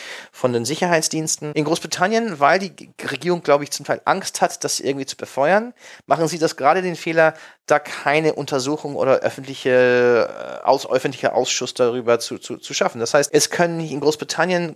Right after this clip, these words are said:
Verschwörungstheorien und Ängste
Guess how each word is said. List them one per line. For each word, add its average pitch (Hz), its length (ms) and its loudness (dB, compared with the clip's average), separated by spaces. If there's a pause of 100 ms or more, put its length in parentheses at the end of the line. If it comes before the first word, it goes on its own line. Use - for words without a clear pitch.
Verschwörungstheorien 151 1400 2
und - 280 -8
Ängste 151 600 2